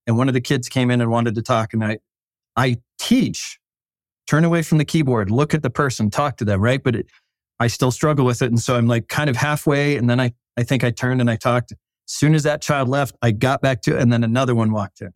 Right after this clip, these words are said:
And I do keep my door open intentionally because I do, when I'm available, I want them to know I'm available. Come on in. This was one of those times maybe I should have shut the door.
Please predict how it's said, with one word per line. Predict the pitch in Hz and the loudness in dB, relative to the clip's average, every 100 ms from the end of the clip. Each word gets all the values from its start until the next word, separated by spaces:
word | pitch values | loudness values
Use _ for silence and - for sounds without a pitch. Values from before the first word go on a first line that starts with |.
| _ _ - - - | _ _ -2 0 0
And | 147 | 0
I | 139 | 2
do | 151 226 | 2 2
keep | - 202 | 0 0
my | 180 156 | 0 2
door | 156 160 160 | 2 2 0
open | 151 151 | -2 0
intentionally | 127 120 127 110 - 95 | 0 2 0 0 -4 -6
because | 104 135 120 | -4 -2 0
I | |
do, | 120 135 147 - | 0 0 -2 0
when | 120 | 0
I'm | 139 170 | 2 2
available, | 160 156 147 147 | 0 0 0 -2
I | 127 | 2
want | 123 120 | 0 0
them | 131 | -2
to | 120 | 0
know | 113 110 107 _ _ - | 0 -2 -6 _ _ -2
I'm | 120 | 0
available. | 110 113 98 95 - | 0 -2 -4 -10 -6
Come | 117 | -2
on | 110 104 | -2 -2
in. | 92 _ _ _ _ _ - | -6 _ _ _ _ _ -2
This | 151 196 | 0 2
was | 190 | 2
one | 160 160 | 2 2
of | |
those | 147 143 | 2 0
times | - 135 123 | -2 0 0
maybe | 135 131 | 0 0
I | 117 | 0
should | - 135 | 0 0
have | 117 | 0
shut | 120 | -2
the | 117 | -2
door. | 104 101 | -4 -6